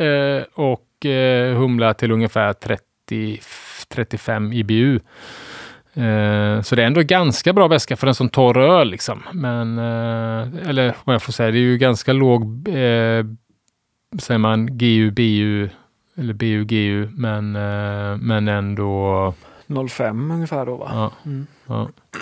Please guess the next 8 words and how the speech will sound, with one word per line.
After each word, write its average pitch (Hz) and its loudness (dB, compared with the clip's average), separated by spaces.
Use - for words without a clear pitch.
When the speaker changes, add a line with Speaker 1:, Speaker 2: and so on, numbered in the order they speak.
Speaker 2:
<clears throat> - -10
Alltså 123 0
B 131 -6
U 120 -12
genom 120 -12
O 135 -8
G. 123 -12
Speaker 1:
Precis. 117 -6